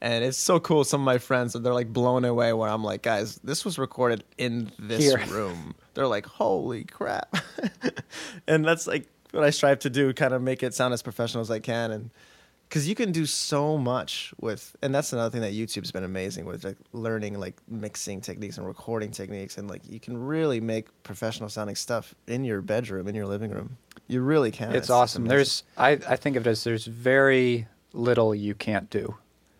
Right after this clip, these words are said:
Speaker 2: Um,
Speaker 1: Yeah.
Speaker 2: can you actually make it sound like a real, can you, like, make a James Bond theme with
Speaker 1: Oh, yeah.
Speaker 2: orchestra
Speaker 1: I
Speaker 2: and
Speaker 1: mean, now
Speaker 2: stuff?
Speaker 1: that I bought, I
Speaker 2: Maybe
Speaker 1: bought
Speaker 2: not.
Speaker 1: Kontakt.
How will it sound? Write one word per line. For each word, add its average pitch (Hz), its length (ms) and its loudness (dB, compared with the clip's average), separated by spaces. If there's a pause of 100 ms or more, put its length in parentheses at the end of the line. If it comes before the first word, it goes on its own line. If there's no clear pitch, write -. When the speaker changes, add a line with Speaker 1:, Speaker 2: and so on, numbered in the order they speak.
(580)
Speaker 2:
Um, 92 140 2
Speaker 1:
Yeah. 82 200 -2 (200)
Speaker 2:
can 131 220 2
you 131 160 8
actually 123 320 8
make 117 180 4
it 110 100 2
sound 104 380 4
like 98 300 0
a 107 80 -2
real, 104 500 2
can 135 140 -2
you, 135 120 4
like, 127 220 6
make 135 160 4
a 131 60 2
James 131 280 4
Bond 123 300 4
theme 135 480 2 (580)
with 107 240 0
Speaker 1:
Oh, 156 140 8
yeah. 160 200 10
Speaker 2:
orchestra 143 40 10
Speaker 1:
I 123 60 10
Speaker 2:
and 139 80 6
Speaker 1:
mean, 151 80 6
now 147 60 10
Speaker 2:
stuff? 156 140 8
Speaker 1:
that 165 80 6
I 139 120 8
bought, 147 240 6
I 135 40 8
Speaker 2:
Maybe 160 280 10
Speaker 1:
bought 160 60 8
Speaker 2:
not. 160 340 12
Speaker 1:
Kontakt. 113 420 0